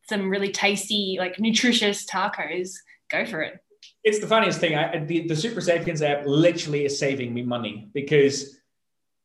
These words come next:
Speaker 2: I'm just realizing now, thinking about and learning so much more about the food I want,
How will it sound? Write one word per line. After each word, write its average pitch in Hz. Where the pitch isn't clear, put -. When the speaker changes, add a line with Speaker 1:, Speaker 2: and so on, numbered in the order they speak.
Speaker 2:
I'm 175
just -
realizing 160
now, 135
thinking 190
about 131
and 139
learning 190
so 151
much 135
more 349
about 143
the 143
food 170
I 127
want, 160